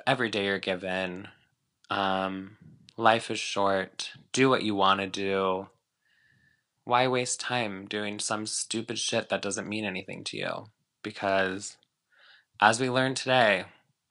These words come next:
through this Glee cast curse,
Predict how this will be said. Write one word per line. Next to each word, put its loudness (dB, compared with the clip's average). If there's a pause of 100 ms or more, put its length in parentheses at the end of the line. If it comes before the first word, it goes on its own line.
(880)
through -2
this -6
Glee -4
cast 0
curse, 0